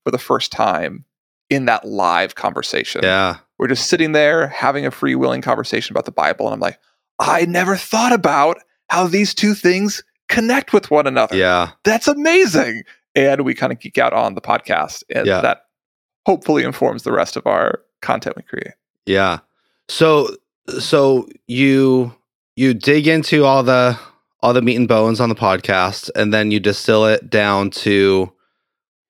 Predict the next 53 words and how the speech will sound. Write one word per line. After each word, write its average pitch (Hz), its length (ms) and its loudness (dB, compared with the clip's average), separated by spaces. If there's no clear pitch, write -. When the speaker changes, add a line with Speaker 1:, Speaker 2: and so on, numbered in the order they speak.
Speaker 2:
uh, 101 240 0
the 98 160 -2
devotionals, 110 800 0
right? 113 180 2
So - 100 0
you 107 100 4
Speaker 1:
That's 135 120 4
Speaker 2:
break 110 140 0
it - 60 4
Speaker 1:
right. 123 120 2
Speaker 2:
down 110 320 0
usually 110 340 2
by 95 220 0
chapter 156 540 0
from 117 500 -2
kind 107 160 0
of 104 60 -4
poking 113 300 -2
through 113 100 0
the 107 120 0
site. 104 320 0
Um, 98 240 0
so 156 140 2
Speaker 1:
Yeah, 170 120 4
Speaker 2:
it's 151 60 4
usually 107 160 2
by 190 120 2
Speaker 1:
basically 226 360 0
Speaker 2:
chapter? 160 60 4
Speaker 1:
by 190 120 2
chapter. 147 680 0
Um, 151 280 2
sometimes 202 440 0
we've 196 80 -2
done 196 160 2
shorter 156 320 2
ones, 160 320 0
like, 127 480 0
uh, 131 220 2
and 131 100 -6
sometimes 139 260 -6
we - 80 -4
do - 100 -2
longer 104 360 0
ones. - 260 -2
I 135 60 4
mean, 156 140 0
the 151 60 -4
Book 165 140 0
of 147 80 -4
Kings 185 460 0
is 139 240 -2
giant, 120 560 -2